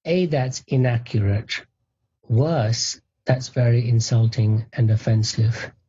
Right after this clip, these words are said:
So they have tetris karor devta, which means three hundred thirty million angelic beings. They have one supreme God.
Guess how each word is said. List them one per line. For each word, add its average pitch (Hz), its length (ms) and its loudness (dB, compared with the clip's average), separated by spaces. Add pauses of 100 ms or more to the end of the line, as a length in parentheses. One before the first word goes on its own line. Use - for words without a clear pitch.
(300)
So 135 600 0 (240)
they 139 120 0
have 131 300 0
tetris 160 480 -2
karor 127 420 2
devta, 139 540 0
which 117 260 -2
means 123 480 0 (500)
three 139 300 -2
hundred 120 380 0
thirty 123 340 -2
million 120 480 2
angelic 117 640 0
beings. 120 720 0 (300)
They 175 80 0
have 185 180 -2
one 190 220 0
supreme 139 540 0
God. 113 360 -2